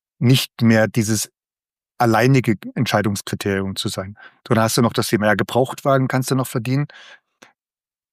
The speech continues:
Aber das, das ist genau dieser Punkt, wo er sagt, es ist nicht mehr the one and only, sondern du brauchst Werkstatt, du brauchst Finanzdienstleistungen, du brauchst Gebrauchtwagen, du brauchst vielleicht auch, wenn du Markenhändler bist, das Thema Neuwagen. Man muss aber auch überlegen und sagen,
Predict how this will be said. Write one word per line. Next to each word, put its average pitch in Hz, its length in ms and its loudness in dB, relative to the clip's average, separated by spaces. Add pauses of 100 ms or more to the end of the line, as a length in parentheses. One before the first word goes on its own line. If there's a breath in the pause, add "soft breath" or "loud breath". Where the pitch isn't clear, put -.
(140)
Aber 123 180 -2
das, 113 140 -2
das - 200 -4
ist 143 200 -6
genau 123 180 0
dieser 120 180 0
Punkt, 135 380 -2
wo 208 60 -6
er 107 80 -4
sagt, 117 240 -6
es - 160 -10
ist 170 140 -8
nicht 139 220 -2
mehr 123 280 4
the 123 200 0
one 117 160 2
and 120 120 0
only, 110 440 0 (480 loud breath)
sondern 113 240 2
du 101 80 2
brauchst - 360 -2
Werkstatt, 113 440 0
du 107 80 -2
brauchst - 360 -2
Finanzdienstleistungen, 110 1040 0
du 98 80 -4
brauchst - 280 -4
Gebrauchtwagen, 110 760 0
du 104 80 0
brauchst - 340 -4
vielleicht 117 300 0
auch, 123 160 -2 (100)
wenn 113 200 0
du 107 60 0
Markenhändler 107 580 0
bist, 104 260 -2 (380 loud breath)
das - 160 -2
Thema 107 260 2
Neuwagen. 104 640 2 (280)
Man 117 100 2
muss 117 160 2
aber 123 160 4
auch 113 100 -2
überlegen 113 560 2
und 110 80 2
sagen, 110 340 0